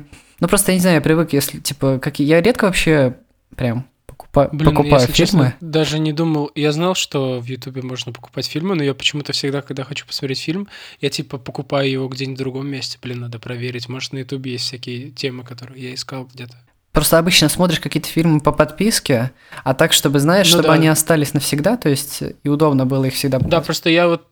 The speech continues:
Speaker 2: н-, не так давно покупал несколько фильмов, и это делал либо на Кинопоиске, либо в Google Play фильмах, и один раз даже на iTunes купил.
Speaker 1: Google Play фильмы, по сути, и YouTube, это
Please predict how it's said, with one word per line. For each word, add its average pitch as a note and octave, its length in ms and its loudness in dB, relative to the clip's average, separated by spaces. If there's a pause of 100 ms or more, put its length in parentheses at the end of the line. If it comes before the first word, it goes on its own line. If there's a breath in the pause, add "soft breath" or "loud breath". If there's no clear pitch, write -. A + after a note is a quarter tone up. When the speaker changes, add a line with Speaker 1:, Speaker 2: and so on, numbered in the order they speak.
Speaker 2:
н-, D3+ 360 -10
не F3 80 0
так E3+ 220 0
давно D#3+ 280 0
покупал D3+ 420 -2
несколько D3 340 -8
фильмов, F#3+ 440 -10
и D3+ 40 -4
это C#3 240 -6
делал C#3 400 -2
либо C#3 240 -4
на C#3 100 -6
Кинопоиске, C#3 800 -8
либо C3+ 520 -4
в B2+ 160 -12
Google C3+ 360 -4
Play C3+ 200 -2
фильмах, D3+ 560 -8 (560 soft breath)
и B2+ 440 -4
один B2+ 280 -4
раз B2+ 160 -6
даже C3 200 -6
на C3 140 -6
iTunes C3+ 400 -10
купил. B2 420 -18
Speaker 1:
Google G3 320 2
Play G3+ 140 0
фильмы, A#3 320 2
по F3 100 0
сути, F3 360 0
и D3 480 4
YouTube, C#3+ 380 0
это C3+ 420 4